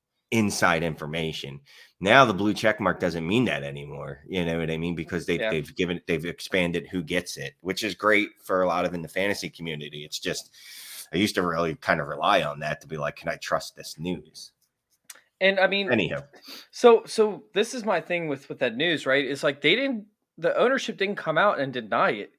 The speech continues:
Speaker 2: until today. I mean, they came out two days ago, three days ago. Like, why didn't they come out right off the bat and said, "Hey, that's not true"? Why did they wait for so long to actually say it until this afternoon?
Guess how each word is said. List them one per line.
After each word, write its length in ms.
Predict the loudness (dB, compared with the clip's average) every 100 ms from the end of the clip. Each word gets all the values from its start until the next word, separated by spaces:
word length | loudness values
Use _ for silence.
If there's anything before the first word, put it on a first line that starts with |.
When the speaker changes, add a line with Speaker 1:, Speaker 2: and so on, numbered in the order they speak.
| _ _ _ _ -10
Speaker 2:
until 260 | 0 0
today. 600 | 0 -6 2 2 2 -4 _ _ _ _ _ _ _ _ -2
I 40 |
mean, 80 | 0
they 80 | 2
came 180 | 2
out 160 | 0 0
two 160 | -2 0
days 280 | 2 0
ago, 120 | -2 -4
three 240 | -2 -2
days 280 | 2 0 -2
ago. 280 | -8 -10 -14 _ -20 -20 _
Like, 160 | -2 4
why 220 | 10 10
didn't 140 | 8 2
they 80 |
come 200 | 2 4
out 120 | 4 6
right 140 | 6
off 120 | 4
the 40 | 4
bat 140 | 4
and 80 | 4
said, 140 | -6
"Hey, 140 | -2 0
that's 180 | 0
not 120 | 0 -4
true"? 480 | 2 4 6 2 2
Why 160 | 4
did 100 | 4
they 100 | 0
wait 360 | 0 0 0 -2
for 180 | -6 -6
so 320 | -4 -2 -2
long 480 | 2 2 4 2 -4 -18 -20 _
to 80 | 0
actually 240 | 0 -2
say 240 | 0 2 2
it 80 | 0
until 260 | -4 -2
this 200 | -2 0
afternoon? 680 | 0 0 -6 -8 -6 -10